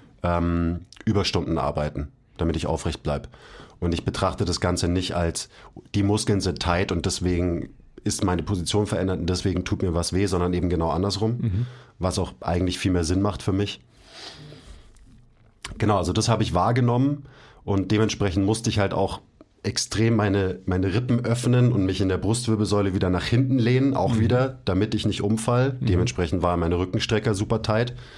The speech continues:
Speaker 1: Ähm, und ich hab meine, ich hab einfach meine Hüfte nicht gestreckt bekommen, so. Ich konnte meine Hüfte nicht strecken.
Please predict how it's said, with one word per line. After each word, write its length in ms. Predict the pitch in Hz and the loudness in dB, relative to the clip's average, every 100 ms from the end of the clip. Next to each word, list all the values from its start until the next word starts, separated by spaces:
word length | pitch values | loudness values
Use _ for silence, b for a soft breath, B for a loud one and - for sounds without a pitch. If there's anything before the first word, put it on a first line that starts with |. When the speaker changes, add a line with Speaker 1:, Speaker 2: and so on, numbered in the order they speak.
| B B B B B B B - | B B B B B B B -6
Speaker 1:
Ähm, 540 | 98 95 95 95 92 - - - - | 0 0 2 0 -2 -6 -18 -20 -4
und 140 | 101 | 0
ich 100 | 107 | 2
hab 140 | 110 117 | 0 2
meine, 260 | 113 107 | 4 4
ich 140 | 107 110 | 2 -2
hab 140 | 120 | -2
einfach 220 | 113 - | -2 0
meine 240 | 113 104 95 | 0 2 2
Hüfte 300 | 131 - 104 | 0 0 0
nicht 280 | 90 - - | 0 -2 -4
gestreckt 440 | - - 76 - | -4 -2 -4 -6
bekommen, 420 | - - 73 73 | -8 -4 -2 -4
so. 160 | - - | -6 -8
Ich 100 | - | -6
konnte 240 | - 92 95 | -2 0 0
meine 200 | 95 95 | 2 0
Hüfte 240 | 120 123 | 0 0
nicht 140 | 113 - | 0 0
strecken. 480 | 101 110 120 120 | -2 0 0 -2